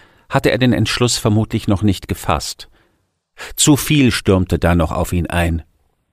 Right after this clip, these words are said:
Zu aufgewühlt war er für irgendwelche Gedanken, die über den Augenblick hinausgingen. Aber er hatte für diesen Moment vorgesorgt.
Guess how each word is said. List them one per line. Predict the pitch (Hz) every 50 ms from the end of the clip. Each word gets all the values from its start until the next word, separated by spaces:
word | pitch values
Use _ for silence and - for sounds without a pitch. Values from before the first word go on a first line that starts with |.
| _ _ - - -
Zu | - - - 151 131 123 -
aufgewühlt | 113 120 123 - - - 113 92 80 82 82 82 80 78 - -
war | 78 80 80 78 65
er | 69 76 76 76
für | - - 85 78
irgendwelche | - - 107 98 - 92 - - 90 82 - - 76
Gedanken, | - 80 - - 90 90 90 87 - 82 82 78 71
die | 78 80 78 -
über | - - 92 92 87
den | - 82 - -
Augenblick | - 92 87 - 92 80 - - 92 - -
hinausgingen. | 92 87 90 87 90 87 - - - 73 73 76 73 - - _ _ _ _ _ _ _ _ _ _ _ _ _ _ - - -
Aber | - 131 135 135 151 165
er | 143 143 113
hatte | 131 143 - - 147
für | - 156 139
diesen | 143 143 127 143 139
Moment | 131 120 117 117 117 -
vorgesorgt. | - - 104 92 87 85 78 82 - 78 69 71 73 - - - - -